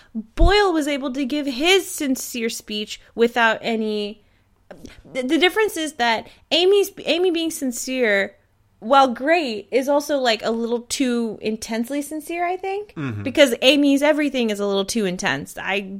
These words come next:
Speaker 1: deeply, deeply identify with that. But Boyle's is, Boyle's sort of saccharine sincerity is part of his entire character. Like, that's the point of his character. <laughs>
Speaker 2: Yeah.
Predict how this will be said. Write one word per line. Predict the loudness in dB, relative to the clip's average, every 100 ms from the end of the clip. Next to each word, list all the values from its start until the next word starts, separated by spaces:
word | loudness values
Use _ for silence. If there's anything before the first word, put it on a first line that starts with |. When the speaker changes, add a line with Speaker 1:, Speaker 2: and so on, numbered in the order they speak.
| -10
Speaker 1:
deeply, | -8 -6 -4 -2 -2
deeply | -2 -6 -6 0 2
identify | 4 2 0 -2
with | 0 0
that. | 0 0 -4 -10 -18 -18 -20 -20 _
But | 6 6 6 0 _ _ _ -2
Boyle's | 4 6 8 6 4 0 -2
is, | 0 0 -2 -8 -12 _ _ -6
Boyle's | -2 0 2 2 0
sort | -4 -4
of | -6
saccharine | 0 2 2 0 2 2 2 0
sincerity | -2 -4 0 2 2 2 0
is | -4
part | -10 -2 2 2
of | 2
his | 4 4 2
entire | -2 -4 -4 -4
character. | -4 -4 0 0 -2 -4 -2 -2 -4 -14 _ _ _ -2
Like, | 0 0 -2
that's | -2
the | -2
point | 4 6 6
of | 2
his | -4
character. | -4 2 4 4
<laughs> | 0 -14 2 4
Speaker 2:
Yeah. | 4